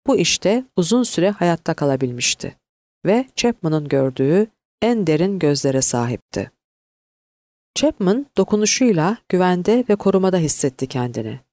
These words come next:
Ama Stone elini çekince yine sıkıntı bastı. Chapman bir mojito istedi.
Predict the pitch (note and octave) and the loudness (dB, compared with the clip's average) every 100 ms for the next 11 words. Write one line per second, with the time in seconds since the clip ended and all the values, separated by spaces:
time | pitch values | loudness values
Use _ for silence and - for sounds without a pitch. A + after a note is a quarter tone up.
0 | _ _ _ _ - F#3 F#3+ B3+ _ - | _ _ _ _ -6 -2 -2 -2 _ -6
1 | - - G3 G#3 - E3+ F3 E3 F3 - | -4 0 2 0 0 0 2 0 -2 -2
2 | E3+ C#3 G3 B3+ _ _ _ B3+ G#3 A3+ | -4 0 -2 -2 _ _ _ 0 2 0
3 | - - D#3+ - C3+ A#2 - - A2+ - | -2 -2 -4 -4 -4 -2 -4 -4 -10 -12
4 | _ _ _ _ _ _ _ _ _ - | _ _ _ _ _ _ _ _ _ -2
5 | D#4 G3+ G#3 C4 - A#3+ C4 - G3+ F#3+ | 0 0 -2 -2 -2 0 0 -2 0 0
6 | F#3 C#3+ B2 - B2 A2+ A#2+ | 0 -2 -2 -2 -4 -4 -6